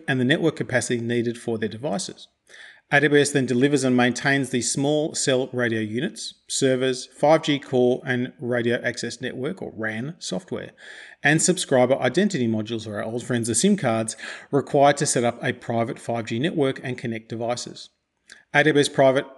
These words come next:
five G automates the setup and deployment of the network and scales capacity on demand to support additional devices and increase network traffic. There are no upfront fees or per device costs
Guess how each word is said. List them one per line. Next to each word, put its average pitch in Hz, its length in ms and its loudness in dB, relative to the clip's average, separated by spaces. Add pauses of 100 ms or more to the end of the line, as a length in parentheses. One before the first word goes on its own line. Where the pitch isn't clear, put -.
(100)
five 127 300 2
G 135 280 0
automates 143 380 2
the - 80 -4
setup 135 400 0
and 170 120 2
deployment 135 400 0
of 110 80 -2
the 117 60 -2
network 170 460 0
and 139 120 -2
scales 127 300 2
capacity 113 420 -8
on 139 140 0
demand 117 560 0
to 123 100 -2
support 127 400 -2
additional 160 400 2
devices 113 600 2
and 117 100 -4
increase 113 380 -4
network 113 260 -8
traffic. - 440 -6 (580)
There 123 120 6
are 127 60 6
no 147 280 6
upfront 135 420 2
fees 131 380 2
or 120 140 -6
per 131 220 0
device 117 380 2
costs - 480 -4